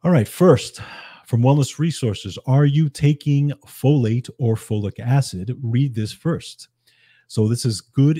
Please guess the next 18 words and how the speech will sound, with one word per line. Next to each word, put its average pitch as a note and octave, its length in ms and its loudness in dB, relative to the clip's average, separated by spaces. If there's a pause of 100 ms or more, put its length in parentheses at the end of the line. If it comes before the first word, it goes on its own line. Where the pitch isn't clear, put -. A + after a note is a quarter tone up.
information B2 800 -2
on G#2+ 260 -2
this. F#2 180 -10
So C3 320 2 (500)
let's F#3 120 -4
talk B3+ 180 -2
about F3 200 0
the C3 80 2
differences C3 520 0
between A#2 640 -2
folic A2+ 500 -4
acid G2+ 340 -6
and G2 160 -8
folate. A2+ 300 0
Now, A2 140 -2
first F#3 320 -4
of A#2+ 120 -2
all, A2 340 -2